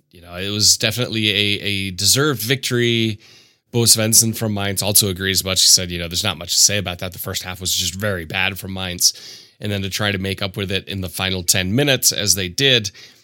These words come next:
just, uh, thankfully didn't work out. And it would have been exceptionally harsh if they would have walked away with a point, uh, from this match, 'cause they didn't deserve it. So, uh, yeah, I mean, it was great to see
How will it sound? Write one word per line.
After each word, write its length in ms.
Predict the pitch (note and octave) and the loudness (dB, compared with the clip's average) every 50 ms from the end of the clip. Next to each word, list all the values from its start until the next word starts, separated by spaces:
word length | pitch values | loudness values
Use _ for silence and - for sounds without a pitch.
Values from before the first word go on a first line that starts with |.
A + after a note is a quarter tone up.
| _ _ _ _ _ - | _ _ _ _ _ -6
just, 460 | B2 - A#2 A2+ G2+ - - - - _ _ _ _ _ _ _ _ _ _ _ _ _ | -2 0 2 4 6 4 4 4 0 _ _ _ _ _ _ _ _ _ _ _ _ _
uh, 300 | G2 G#2 G2+ G2 F#2+ F#2+ | -2 -2 0 0 0 0
thankfully 420 | F#2 - C3+ D#3 C#3 - C3+ B2 A#2 | 2 2 2 2 2 2 0 0 2
didn't 280 | G#2+ A2 G#2 A2 G#2 | 2 0 0 0 -2
work 220 | G2+ G#2 G2 F#2+ - | -4 -4 -4 -2 0
out. 200 | F#2+ G2 G2 - | 0 0 0 2
And 120 | C#3+ D#3 | 2 2
it 40 | E3 | 4
would 120 | D3+ D3 | 4 2
have 60 | C3+ A#2+ | 2 2
been 140 | B2 A#2+ | 2 2
exceptionally 1120 | A#2 A2+ - - - - - - - D3+ D3 C#3 - - - - - A2+ G2+ G2 F#2+ F2+ | 2 4 6 6 8 8 8 6 4 4 2 0 0 0 0 0 0 -2 -2 -2 -4 -4
harsh 580 | D#2+ F2+ G2 F2+ E2 D#2 - - - - - - - - _ _ _ _ _ _ _ _ | -4 -4 -4 -4 -4 -6 -6 -4 -4 -4 -4 -8 -14 -20 _ _ _ _ _ _ _ _
if 280 | - A2 G2+ - - - | 2 2 2 2 -2 0
they 180 | - A2 G#2+ G#2 | 2 4 4 4
would 160 | G2 G2+ G2 | 2 2 0
have 380 | F#2+ F2+ D#2+ - - - - - | 0 0 -2 -4 -6 -8 -8 -2
walked 320 | A2 G#2+ G2+ F#2 - - | 0 2 2 2 0 -4
away 220 | F#2+ F#2 F#2 F2+ F2+ | -4 -2 -2 -2 -2
with 160 | F2 E2 D#2 | -4 -6 -8
a 40 | F2 | -10
point, 600 | - - A#2 A2+ G2+ F2 - - - - - - - - | -4 0 0 2 2 2 2 2 2 2 0 -4 -8 -12
uh, 140 | - E2+ E2+ | -12 -12 -12
from 240 | E2+ - F#2+ F#2+ F#2 | -10 -8 -8 -6 -2
this 220 | F2 E2+ - - | 2 4 4 4
match, 260 | F2 E2+ E2+ E2+ - | 2 -2 -6 -6 -6
'cause 200 | - G#2 F#2+ D#2+ | -6 -6 -6 -4
they 120 | F#2 F#2 F#2 | -4 -4 -2
didn't 240 | F2 F#2 E2+ E2+ | -2 -4 -4 -4
deserve 380 | D#2 - - F#2+ G#2+ A2 G#2+ F#2+ | -4 -2 0 2 2 2 2 2
it. 180 | G2+ - - - - - - - _ _ _ _ _ | 0 -2 -4 -10 -20 -20 -20 -20 _ _ _ _ _
So, 500 | - - - G2+ F#2+ F2+ F2+ F2+ E2 D#2+ - _ _ _ _ _ _ _ _ _ _ _ _ _ _ _ - | -2 0 0 0 0 0 -2 -4 -6 -8 -14 _ _ _ _ _ _ _ _ _ _ _ _ _ _ _ -4
uh, 260 | - A2 G#2+ G#2 G#2+ G#2+ | -2 0 2 2 2 2
yeah, 320 | A2+ C3+ D#3 F3 E3+ B2 G2 | 2 2 2 4 2 0 0
I 60 | A2 | 2
mean, 140 | A#2+ B2+ B2+ | 2 2 2
it 80 | C#3+ | 2
was 140 | C#3+ D3 C3+ | 2 2 0
great 300 | - - C#3 C#3+ D#3 D3+ - | 2 2 2 2 2 2 2
to 80 | B2+ | 4
see 360 | - - C#3 C#3 C#3 C#3 C3+ | 4 6 6 4 2 2 -2